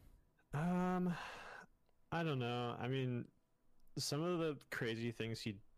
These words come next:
does or says has people speculating that it's, like, mental illness possibly brought about from concussions and things like that. But,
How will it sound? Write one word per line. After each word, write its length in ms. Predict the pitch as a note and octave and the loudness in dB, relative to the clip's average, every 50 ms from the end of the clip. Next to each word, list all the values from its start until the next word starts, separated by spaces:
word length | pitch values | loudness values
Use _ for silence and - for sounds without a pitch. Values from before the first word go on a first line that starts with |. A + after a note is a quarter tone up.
| - - - - | -20 -20 -8 -4
does 300 | G#2+ G#2 G#2 G#2 G2+ G#2 | -2 0 0 0 0 0
or 100 | G2+ G2+ | -2 -2
says 600 | - - - G2 F#2+ G2 G2+ G2+ G#2 - - - | -2 -2 0 0 2 2 0 -2 -2 -4 -4 -4
has 140 | - A2 G#2 | -4 -4 -4
people 240 | - - G#2 G#2 G2+ | -4 -2 -2 -2 -4
speculating 600 | - - G#2+ G2 G#2 - A2 G2+ G2+ G#2 G2+ G2+ | -2 -2 -4 -4 -2 -2 -2 -2 0 -2 -2 -2
that 180 | G2 F#2+ - - | -2 -4 -2 -4
it's, 240 | G#2 G2+ - - | -4 -4 -4 -4
like, 140 | G2 G2 - - - | -4 -4 -4 -4 -4
mental 280 | G2+ F#2+ F#2+ - F#2+ F2 | -4 -4 -2 -2 -2 -2
illness 580 | E2+ F2+ F#2+ A2+ A#2+ B2 - - - - - - - - - - - - - - - - - - - - - - | -2 -2 -2 -2 -2 -2 -4 -6 -8 -10 -12 -14 -20 -20 -20 -20 -20 -20 -20 -20 -20 -20 -20 -20 -18 -18 -8 -4
possibly 360 | - G2+ G2+ - - A2+ A2 | -4 -2 -2 -2 -2 -4 -2
brought 200 | G#2 A2+ A2 A2 | 0 0 -2 -2
about 420 | A2+ G#2+ A#2 A2+ A2 A2 - - | -2 0 0 0 0 0 -2 -4
from 460 | - - A2+ A2 A2 A2 A2 A2 A2 A2 - | -6 -4 -2 -2 0 0 0 -2 -2 -4 -6
concussions 680 | - - A#2 - - A2+ A2 A2 - - A#2 A#2 A2 | -6 -6 -6 -2 -2 -2 -2 -2 -2 -2 0 0 0
and 100 | A2+ G#2+ | -2 -2
things 200 | - A#2 A#2 A2 | -2 -2 -2 -2
like 200 | A2+ A#2 A2+ - - | -2 -2 -4 -2 -2
that. 240 | A#2 A2+ A2+ A2 - - | -2 -2 -2 -2 -4 -4
But, 220 | - G2+ F#2 - | -2 -2 -2 -4